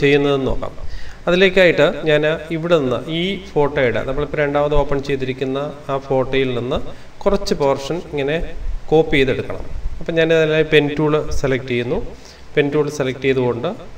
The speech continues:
കുറച്ച് പോർഷൻ, നമുക്ക് ആവശ്യമായിട്ടുള്ള പോർഷൻസ് അത്രയും സെലക്ട് ചെയ്തെടുക്കുക. എനിക്ക് ഇത്രയാണ് ഇങ്ങോട്ട് മോർഫ്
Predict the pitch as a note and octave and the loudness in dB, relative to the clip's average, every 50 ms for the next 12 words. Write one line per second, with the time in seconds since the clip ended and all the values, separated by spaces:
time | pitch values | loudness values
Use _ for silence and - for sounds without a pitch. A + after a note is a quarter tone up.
0 | - - F#3 F3+ F3+ F#3 - D#3+ C#3+ B2+ A#2 A2 B2+ A#2 - G#2 - - - - | -4 -2 -2 -2 -2 -2 -4 -2 0 0 0 0 -2 -6 -10 -12 -14 -16 -20 -20
1 | - - - - - - - - - - - - - - - - - - - - | -20 -20 -20 -20 -20 -20 -20 -20 -20 -20 -20 -20 -20 -20 -20 -20 -20 -20 -20 -20
2 | - - - - D#3 D3 D3 - D3+ C#3+ C#3+ D3 C#3+ C3+ - D#3+ D3+ C#3+ C#3 C3 | -20 -10 -6 -4 -2 -2 0 0 2 2 4 2 2 0 0 0 0 0 0 -2
3 | - C3 C3+ C3+ C#3+ - - - - - - - - - - C3+ C3 B2 A2+ C3 | -2 -2 -2 -2 -2 -2 -2 -4 -6 -8 -10 -14 -16 -8 -2 0 0 0 0 -2
4 | B2+ B2+ B2 - C3 A#2 - - B2 C3 C3+ B2 C3 C3+ - - - - - - | -6 -8 -4 -4 -4 -4 -4 -4 -4 -4 -4 -6 -10 -16 -20 -20 -20 -20 -20 -20
5 | - - - - - - - - - - - - - - - - - - - - | -20 -20 -20 -20 -20 -20 -20 -20 -14 -10 -8 -6 -6 -8 -8 -10 -12 -12 -8 -6
6 | - C#3+ C3 B2+ - - B2 A2+ G#2+ - A2 A2 - - - - D3+ D#3 D#3+ E3+ | -4 -4 -4 -4 -4 -2 -2 -2 -2 -4 -8 -12 -14 -16 -14 -10 -8 -4 -2 -2
7 | D#3+ D#3+ - F#3+ G3 F#3+ F3 E3 D#3+ D#3+ D#3 D#3 D3+ D3+ D3+ D3 C#3+ C#3+ C#3+ C#3 | -2 0 2 4 4 4 4 4 2 2 2 2 2 0 0 0 0 0 0 0
8 | C#3 C#3 | 0 0